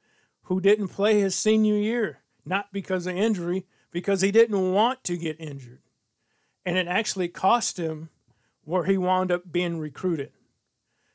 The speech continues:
Those colleges want to see your senior year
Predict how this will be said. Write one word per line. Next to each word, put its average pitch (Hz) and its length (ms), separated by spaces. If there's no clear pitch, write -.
Those 156 200
colleges 190 600
want 175 360
to 175 120
see 190 200
your 170 220
senior 175 420
year 175 420